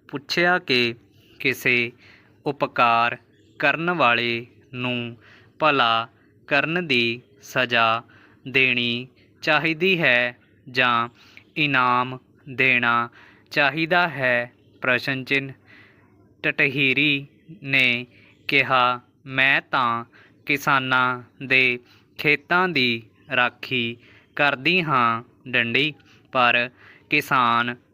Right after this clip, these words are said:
ਫਿਰ ਵੀ ਮੈਨੂੰ ਮਾਰਨ ਦੀ ਕੋਸ਼ਿਸ਼ ਕਰਦੇ ਹਨ ਡੰਡੀ। ਇਸ ਲਈ ਮੇਰਾ ਵਿਚਾਰ ਹੈ ਕਿ ਉਪਕਾਰ ਕਰਨ ਵਾਲੇ ਆਦਮੀ ਦਾ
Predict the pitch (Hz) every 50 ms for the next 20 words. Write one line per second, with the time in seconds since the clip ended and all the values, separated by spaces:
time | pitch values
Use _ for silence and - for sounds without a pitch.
0 | _ _ - - 156 160 175 185 156 143 127 120 117 117 113 - _ _ - 127
1 | 127 123 127 123 120 120 120 120 120 120 120 127 - _ _ - 139 139 135 131
2 | 127 127 127 135 151 170 180 175 151 131 120 117 113 117 113 - _ _ - -
3 | 135 131 127 123 - 131 123 - - 127 117 117 - - - - - - - _
4 | - 143 143 135 127 131 151 175 180 156 151 131 117 113 117 117 117 113 113 117
5 | - - - - 120 120 120 117 117 117 139 143 151 147 - _ _ _ _ -
6 | _ _ _ - - - - - - - 143 139 139 - - 175 165 143 123 120
7 | 117 117 127 131 - - 131 127 127 123 120 123 123 117 117 113 117 - - -
8 | - - - - - 123 123 131 120 - 131 120 117 117 117 117 117 120 - -
9 | - - - - - - - 127 131 156 185 - - 139 127 120 120 117 120 131
10 | _ _ - - - 151 139 143 - 127 - - 123 120 117 117 117 117 120 120
11 | - - - - - - - 147 147 160 170 180 185 160 135 120 117 117 117 117
12 | 117 117 123 - - - - - - - 135 135 131 131 127 139 147 165 180 185
13 | 180 160 139 120 113 113 113 117 127